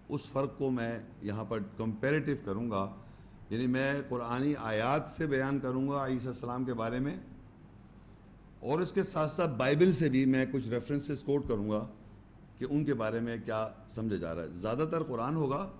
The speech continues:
لیکن کچھ چند آیتیں بائبل کی بھی ہوں گی تاکہ آپ لوگوں کو اس کا ایک comparison بھی مل جائے۔ اور جو ہمارے عیسائی حضرات ہیں جو اس وقت سن بھی رہے ہیں lecture، جو معاشرے میں، جو internet پہ ہیں، جو بھی ہیں،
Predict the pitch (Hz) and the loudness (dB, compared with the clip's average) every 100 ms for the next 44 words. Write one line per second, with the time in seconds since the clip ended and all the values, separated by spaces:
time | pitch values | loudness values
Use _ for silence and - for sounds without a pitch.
0 | - - - - 120 131 156 160 156 143 | -18 -20 -20 -12 -6 -4 -4 -4 -6 -4
1 | 139 120 123 143 143 131 110 113 123 131 | -4 -4 -4 -4 -4 -2 -2 0 -2 -2
2 | 131 123 123 127 117 110 117 113 110 117 | 0 0 0 -2 -4 -4 -4 -6 -6 -6
3 | 117 117 139 123 113 107 107 110 113 120 | -6 -6 -4 -4 -4 -2 -2 -2 0 0
4 | 107 87 85 78 80 - - - - - | 0 -2 -2 -6 -10 -18 -20 -20 -20 -20
5 | - - - - - - - - - - | -20 -20 -20 -20 -20 -20 -20 -20 -20 -20
6 | - - - - 120 151 175 160 156 170 | -20 -20 -20 -6 0 2 4 4 4 2
7 | 160 - 147 160 156 - - 110 107 131 | 2 2 2 4 0 -4 -14 -10 -2 0
8 | 139 135 131 131 123 117 123 - 131 139 | 0 -2 -4 -2 -4 -4 -6 -4 -4 -2
9 | 117 101 98 - - - - - - 95 | -2 -2 -8 -12 -20 -20 -20 -16 -8 -6
10 | 98 110 107 95 - - - - - - | -4 -6 -8 -12 -18 -20 -20 -20 -20 -14
11 | 85 98 101 98 98 117 113 113 107 98 | -6 -4 -2 -4 -4 -6 -4 -6 -6 -6
12 | 95 90 95 101 101 101 - 101 101 98 | -8 -6 -8 -6 -6 -6 -6 -6 -6 -6
13 | 98 101 107 95 | -6 -4 -4 -6